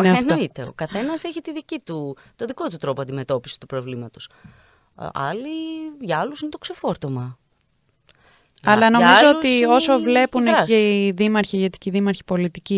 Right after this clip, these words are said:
Speaker 1: είναι, και οι πολιτικοί,
Speaker 2: Εννοείται.
Speaker 1: ε, <laughs> θέλουν την υποστήριξη του κόσμου, όσο βλέπουν, ε,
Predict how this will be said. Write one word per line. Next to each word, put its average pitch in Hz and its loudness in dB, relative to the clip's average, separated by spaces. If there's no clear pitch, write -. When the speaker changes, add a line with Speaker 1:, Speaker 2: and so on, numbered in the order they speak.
Speaker 1:
είναι, 156 -2
και 196 -10
οι 175 -4
πολιτικοί, 170 -4
Speaker 2:
Εννοείται. 170 -10
Speaker 1:
ε, 170 2
<laughs> 147 -18
θέλουν 175 2
την 175 0
υποστήριξη 165 -4
του - -20
κόσμου, 196 0
όσο 226 2
βλέπουν, 214 0
ε, 175 -2